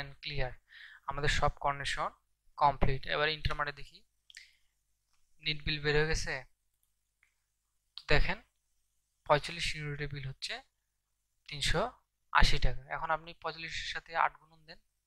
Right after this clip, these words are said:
ক্যালকুলেটরের বাইরে বের করে। আহ, basically আপনাদের just একটা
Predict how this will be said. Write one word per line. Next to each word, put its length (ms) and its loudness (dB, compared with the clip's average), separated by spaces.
ক্যালকুলেটরের 460 0
বাইরে 200 4
বের 220 -4
করে। 220 -16
আহ, 200 -2
basically 420 6
আপনাদের 520 -6
just 360 -8
একটা 300 -4